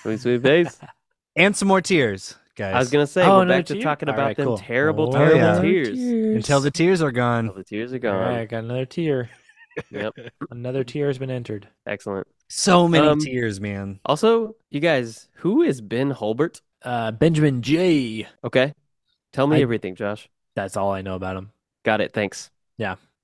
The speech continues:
Speaker 2: Wait, what? I missed, I missed all of this. What are y'all
Speaker 1: The
Speaker 2: talking about?
Speaker 1: rapper.
Speaker 3: The rapper.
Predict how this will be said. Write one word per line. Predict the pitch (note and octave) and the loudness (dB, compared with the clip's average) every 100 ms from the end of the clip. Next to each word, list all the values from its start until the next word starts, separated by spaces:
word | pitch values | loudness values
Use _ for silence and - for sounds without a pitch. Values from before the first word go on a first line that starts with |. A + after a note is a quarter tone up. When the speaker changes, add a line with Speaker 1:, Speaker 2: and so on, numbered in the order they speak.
| - | -4
Speaker 2:
Wait, | C3 A#2 | -4 0
what? | A2+ C#3 - | 2 2 0
I | A#2+ | -2
missed, | C#3 B2+ - - - | 0 0 -2 -6 -2
I | B2 | 0
missed | A#2+ - | 0 0
all | G#2+ G#2+ | 0 0
of | |
this. | F#2 F2+ | -4 -6
What | A2 | -6
are | A2+ | -2
y'all | A2 | 0
Speaker 1:
The | G#2+ | 2
Speaker 2:
talking | A#2+ | 4
about? | A#2 | 4
Speaker 1:
rapper. | B2 F#2 G2+ - _ - | 2 0 -2 -4 _ -8
Speaker 3:
The | G#2+ | -6
rapper. | A#2+ F3 - E2+ | -6 -8 -8 -14